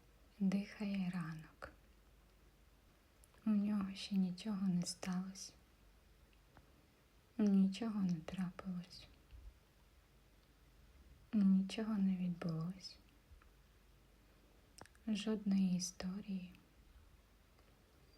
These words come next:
Жодного мусиш. Лише ти присутня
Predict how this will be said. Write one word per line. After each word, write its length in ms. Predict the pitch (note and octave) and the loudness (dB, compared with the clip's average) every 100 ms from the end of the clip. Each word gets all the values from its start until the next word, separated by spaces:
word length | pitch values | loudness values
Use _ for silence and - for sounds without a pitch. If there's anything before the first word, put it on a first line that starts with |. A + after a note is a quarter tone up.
| - - - - - - | -20 -20 -20 -20 -16 -2
Жодного 640 | G#3+ G3 A3 G#3 F#3 E3+ | 0 0 -2 2 0 2
мусиш. 720 | F3 E3+ F3+ F#3 - - - - - - - - - - - - - - - - - - - - - - - - - - - - - - | 2 2 2 0 0 -4 -10 -12 -20 -20 -20 -20 -20 -20 -20 -20 -20 -20 -20 -20 -20 -20 -20 -20 -20 -20 -20 -20 -20 -20 -20 -20 -18 -4
Лише 460 | G#3 G3+ F#3+ G3+ F#3+ | -2 0 -2 -2 -4
ти 300 | - G#3 G#3+ - - - - - - - - - - - - | -4 -10 -10 -20 -20 -20 -18 -18 -20 -20 -20 -20 -20 -20 -16
присутня 800 | - G3+ F#3 - G#3 G3+ G3+ | -8 -2 2 2 0 -6 -4